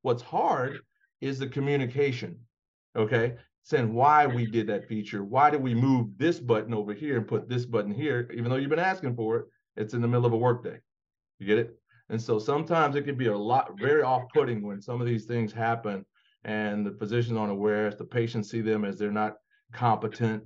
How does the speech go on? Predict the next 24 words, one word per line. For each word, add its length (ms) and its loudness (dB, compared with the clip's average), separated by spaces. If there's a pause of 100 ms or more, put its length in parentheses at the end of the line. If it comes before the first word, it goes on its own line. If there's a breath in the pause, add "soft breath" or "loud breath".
(120)
but 180 -4
they 140 4
are, 420 2
the 120 -2
buttons 340 -2
just 180 -6
moved, 420 -2 (220 soft breath)
things 200 0
like 200 2
that. 200 -2
So 140 -4
a 40 -2
lot 280 0
of 60 -4
these 280 -4
things 300 -6
happen. 460 -4 (360)
And, 160 -4
like, 300 -4
just, 280 -4 (120)
just, 300 -8 (160)
I 140 -4
think 220 -2
that 180 2